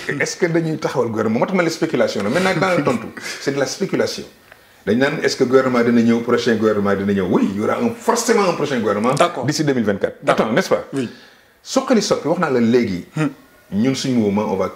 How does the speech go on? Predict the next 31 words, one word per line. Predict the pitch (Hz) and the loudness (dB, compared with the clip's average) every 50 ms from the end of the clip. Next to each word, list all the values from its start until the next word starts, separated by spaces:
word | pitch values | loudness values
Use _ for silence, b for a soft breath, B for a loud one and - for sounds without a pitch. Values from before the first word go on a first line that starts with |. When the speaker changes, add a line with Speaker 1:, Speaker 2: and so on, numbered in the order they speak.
| - - | -6 -2
Speaker 1:
aller | - 107 120 113 90 92 | 0 0 0 0 -2 -4
dans | 95 101 104 98 101 | -2 -2 -2 -2 -4
un | 98 | -6
parti | 95 - 95 - - | -8 -10 -14 -14 -14
politique. | - - 80 76 - - - | -12 -12 -12 -12 -12 -12 -6
On | 98 101 | -2 0
va | 107 107 | 0 2
vers | 104 127 131 | 2 0 0
un | 117 104 | 0 -2
parti | - - 95 - - | -2 -4 -6 -6 -8
politique. | - 92 85 - - - | -8 -8 -8 -8 -12 -8
On | 101 - | -4 -4
va | 151 127 | -4 -2
Speaker 2:
Hmm. | 120 | 0
Speaker 1:
créer | 135 135 123 | 2 2 2
un | 110 - | 2 0
parti | - 92 - - | -4 -4 -6 -8
politique. | - 92 82 78 - - - | -10 -10 -10 -12 -8 -6 -4
Speaker 2:
Hmm. | 151 135 139 127 127 | -2 -2 -2 -4 -6
Speaker 1:
C'est | - - - - - | -10 -12 -8 -8 -8
acté. | - - - - - - - - - - - - - - - - - - - - - - - - - - - - - _ _ - | -8 -6 -8 -8 -8 -8 -12 -20 -20 -20 -20 -20 -20 -20 -20 -20 -20 -20 -20 -20 -20 -20 -20 -20 -20 -20 -20 -20 -20 _ _ -18
Bientôt, | 101 92 117 123 127 127 113 120 139 | -4 0 2 2 2 2 0 0 0
vous | 180 185 135 107 | 0 0 0 2
verrez | 98 98 95 98 127 233 135 - - - - - - - | 2 4 4 4 2 0 -2 -6 -10 -16 -20 -20 -14 -6
qu'il | - 98 95 95 - | -2 -2 -2 0 0
y | 104 95 | 0 0
aura | 90 120 190 247 - | 0 0 0 -2 -4
un | 101 95 92 104 | -4 -2 0 0
autre | 135 131 143 | -2 -2 -4
parti | 135 - 117 - - | -4 -4 -4 -4 -6
politique | - - 95 92 85 - 131 170 - | -8 -8 -8 -6 -4 -6 -6 -6 -8